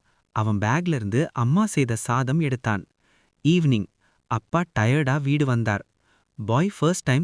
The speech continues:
சொல்லான், "அப்பா, நான் பெரியவனா ஆகணும், உங்களுக்கு ரெஸ்ட் கொடுக்கணும்." அப்பா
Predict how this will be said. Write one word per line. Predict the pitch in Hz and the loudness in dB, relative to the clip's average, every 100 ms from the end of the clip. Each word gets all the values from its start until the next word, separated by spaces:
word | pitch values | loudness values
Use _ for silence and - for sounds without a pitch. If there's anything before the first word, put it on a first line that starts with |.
| - | 0
சொல்லான், | 127 117 104 - _ _ _ _ _ _ _ _ | 0 0 -4 -10 _ _ _ _ _ _ _ _
"அப்பா, | 107 - 131 170 - _ - | -6 0 0 0 -4 _ -6
நான் | 123 117 - | 0 0 2
பெரியவனா | 120 147 202 208 202 165 | 2 4 4 4 4 2
ஆகணும், | 139 127 104 - _ _ - | 2 2 0 -6 _ _ 0
உங்களுக்கு | 135 127 117 180 | 2 2 2 0
ரெஸ்ட் | 127 131 - 185 | 0 -2 -2 0
கொடுக்கணும்." | 170 127 104 - _ _ _ _ _ | 2 2 0 -4 _ _ _ _ _
அப்பா | - 113 - | -6 -4 -2